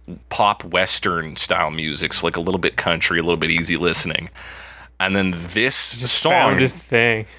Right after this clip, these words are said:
Speaker 1: Yeah, it just turned him on a dime and was like, "Boom, this is it. You're supposed to be out here making island music." It shares some kind of root with, uh, All Night Long by Lionel Richie, except Lionel Richie didn't just go full in on Calypso afterwards.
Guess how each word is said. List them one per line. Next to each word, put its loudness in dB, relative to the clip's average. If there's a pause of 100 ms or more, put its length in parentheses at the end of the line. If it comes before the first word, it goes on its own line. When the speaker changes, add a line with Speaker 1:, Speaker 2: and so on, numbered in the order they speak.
(180)
Speaker 1:
Yeah, 2
it 2
just 2
turned 2
him 2
on 4
a 0
dime 0
and 2
was 0
like, 0
"Boom, 2
this 4
is 0
it. 2 (720)
You're -4
supposed 0
to -14
be 0
out 0
here -2
making -2
island 0
music." -6
It -4
shares 4
some 2
kind 2
of -4
root 2
with, -2
uh, 4
All 2
Night 2
Long 2
by 0
Lionel 0
Richie, -2
except -2
Lionel 0
Richie 0
didn't -4
just -4
go -2
full 0
in 0
on 0
Calypso -2
afterwards. -4